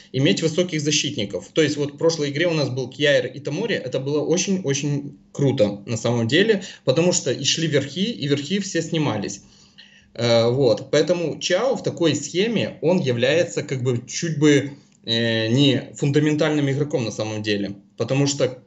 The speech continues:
Калулу метр восемьдесят, Томори метр восемьдесят три, и только Чао метр девяносто, там, по-моему, три. То есть он все верхи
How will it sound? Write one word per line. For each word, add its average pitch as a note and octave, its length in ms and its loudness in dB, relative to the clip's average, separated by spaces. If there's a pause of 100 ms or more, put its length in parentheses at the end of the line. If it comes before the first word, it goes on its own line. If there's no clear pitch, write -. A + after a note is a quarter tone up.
(160)
Калулу C#3 500 2
метр D3 300 2
восемьдесят, A2+ 640 -2
Томори D#3+ 340 4
метр C#3 280 2
восемьдесят C3 420 -2
три, G#2+ 160 0
и A2+ 80 0
только C#3+ 300 2
Чао F3+ 500 0 (220)
метр D3+ 260 0
девяносто, C3+ 540 0
там, G#2 160 -4
по-моему, A2+ 340 0
три. G2+ 380 -4 (360)
То D3+ 60 4
есть C#3 160 4
он F3 140 2
все - 240 0
верхи D#3+ 420 -2